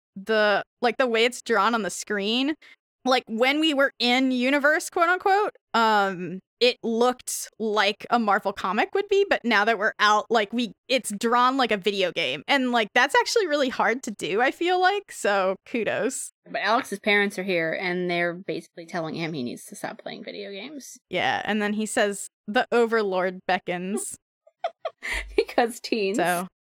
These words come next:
Speaker 1: yeah. Alex has got a good mix of, like, nerdy and cool stuff in his room. Like, he's got, like, the nerd stuff and the action figures, but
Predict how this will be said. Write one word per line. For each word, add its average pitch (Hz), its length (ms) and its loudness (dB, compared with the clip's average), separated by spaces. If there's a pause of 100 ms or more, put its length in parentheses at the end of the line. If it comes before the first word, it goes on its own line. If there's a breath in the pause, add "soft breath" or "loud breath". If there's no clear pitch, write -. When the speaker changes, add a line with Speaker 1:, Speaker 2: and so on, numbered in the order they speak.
(140)
Speaker 1:
yeah. 180 260 0 (320)
Alex 247 300 2
has 302 160 -6
got 285 160 4
a 226 100 2
good 208 240 -2
mix 220 240 -2
of, 208 140 -4
like, 196 260 0 (260)
nerdy 214 680 0
and 202 180 0
cool 214 460 -4
stuff 226 320 -2
in 233 80 -2
his 226 180 -2
room. 233 380 0
Like, 196 160 0
he's 220 180 -6
got, 247 320 4
like, 220 220 0
the 233 60 0
nerd 202 380 0
stuff 202 300 0
and 208 80 -2
the 175 80 -2
action 165 420 0
figures, 190 540 0 (220)
but 226 80 0